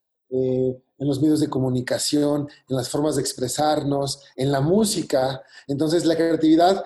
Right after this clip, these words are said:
como este eje rector de vivir para que justo, y de la evolución. Exacto, la creatividad es el eje rector de la evolución.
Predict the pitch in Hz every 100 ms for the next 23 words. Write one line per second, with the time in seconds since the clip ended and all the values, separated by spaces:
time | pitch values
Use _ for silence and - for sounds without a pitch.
0 | - - _ 160 160 170 - 185 165 185
1 | 160 151 - 156 160 156 - - _ _
2 | 131 151 135 131 139 160 214 - - _
3 | _ - 131 127 131 - - 165 156 -
4 | 170 180 151 139 135 127 123 - 147 127
5 | - - 160 147 - 285 285 160 165 202
6 | 220 214 185 - 160 151 - 156 151 131
7 | 120 113 - 139 127